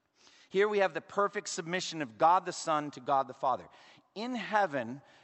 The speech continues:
God the Son neither slumbers nor sleeps, ever.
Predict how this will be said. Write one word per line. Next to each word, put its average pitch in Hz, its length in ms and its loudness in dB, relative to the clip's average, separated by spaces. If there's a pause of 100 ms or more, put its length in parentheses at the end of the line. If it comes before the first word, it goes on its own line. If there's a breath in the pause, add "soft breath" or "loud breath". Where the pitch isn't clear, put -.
(180 soft breath)
God 170 320 6
the 214 80 -8
Son 131 720 0 (280 soft breath)
neither 156 360 -2
slumbers 139 500 -2
nor 151 100 -2
sleeps, 107 480 -12 (140)
ever. 95 320 -2